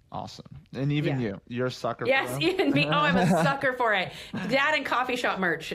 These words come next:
Speaker 2: total sucker. So. <laughs>
Speaker 1: There you go. I love
Speaker 2: Yeah.
Speaker 1: that. Cool. That's why you're such a big proponent for mid-stay cleans.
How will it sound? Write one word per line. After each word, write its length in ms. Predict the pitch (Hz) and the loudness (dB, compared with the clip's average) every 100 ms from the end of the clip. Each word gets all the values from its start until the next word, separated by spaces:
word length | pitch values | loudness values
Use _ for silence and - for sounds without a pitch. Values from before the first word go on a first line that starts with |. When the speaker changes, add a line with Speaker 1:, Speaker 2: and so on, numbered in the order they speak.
| - | -4
Speaker 2:
total 280 | - 190 185 | 0 2 2
sucker. 340 | 170 151 156 - - 190 | -2 -2 -2 -4 0 0
So. 240 | 180 160 - | 0 -4 -4
<laughs> 380 | 226 208 208 208 | -4 -4 -4 -4
Speaker 1:
There 160 | 110 | -2
you 60 | 127 | -2
go. 300 | 127 131 120 _ _ - | -2 -4 -4 _ _ -4
I 80 | 127 | 0
love 220 | 127 143 | 2 2
Speaker 2:
Yeah. 360 | 190 185 - 180 - | 2 0 -2 -6 -10
Speaker 1:
that. 120 | 196 - - 330 | -14 -12 -6 -6
Cool. 240 | - 185 156 | 0 2 2
That's 280 | 139 175 - | 2 0 0
why 120 | 208 | -2
you're 200 | 147 156 | 0 -2
such 220 | - 151 | -2 -6
a 60 | 143 | -4
big 160 | 147 | -6
proponent 440 | 139 - 139 131 127 | -8 -8 -6 -4 -6
for 100 | 123 | -6
mid-stay 460 | 113 117 - 117 104 | -4 -6 -6 -6 -6
cleans. 580 | - 107 95 - - | -6 -10 -10 -14 -18